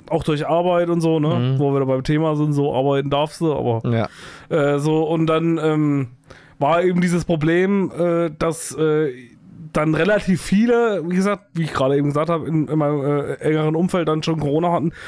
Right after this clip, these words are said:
Speaker 1: Und dann hab ich eben den einen Tag dann so leichtes Kratzen gehabt.
Speaker 2: Oh, ja.
Speaker 1: So leichtes
Speaker 2: <laughs>
Speaker 1: Schnupfen und, äh, oder Schnupfen nicht, nicht mal so ein bisschen, aber so ein bisschen so leicht abgeschlagen.
Speaker 2: Ja.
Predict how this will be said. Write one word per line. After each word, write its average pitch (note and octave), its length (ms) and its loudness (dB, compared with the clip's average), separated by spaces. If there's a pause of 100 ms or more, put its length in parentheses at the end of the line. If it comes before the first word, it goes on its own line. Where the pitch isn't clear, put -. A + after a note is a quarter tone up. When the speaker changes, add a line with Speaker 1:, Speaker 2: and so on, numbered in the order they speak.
(180)
Speaker 1:
Und D3 100 0
dann C#3+ 160 0
hab F3+ 140 0
ich F3 160 0
eben F#3+ 260 2
den E3 140 0
einen E3 200 0
Tag F3+ 280 -2
dann E3+ 240 0
so D#3+ 180 2
leichtes D#3 460 0
Kratzen E3+ 400 -2
gehabt. C#3 320 -4 (200)
Speaker 2:
Oh, A#2+ 240 2 (240)
ja. G#2 260 -4
Speaker 1:
So C#3+ 120 -2
leichtes D3+ 380 0
Speaker 2:
<laughs> - 0 -
Speaker 1:
Schnupfen F3+ 460 0
und, D3+ 280 2
äh, C#3+ 320 0
oder D3 220 0
Schnupfen G3+ 440 0
nicht, A3+ 220 -2
nicht F3 380 0
mal G#3+ 120 0
so G3 60 0
ein G3 80 0
bisschen, F#3+ 200 0
aber E3+ 120 2
so E3+ 80 2
ein F3+ 80 0
bisschen F#3 220 -2
so F#3 80 2
leicht F3 260 0
abgeschlagen. C#3+ 680 0
Speaker 2:
Ja. A#2+ 160 0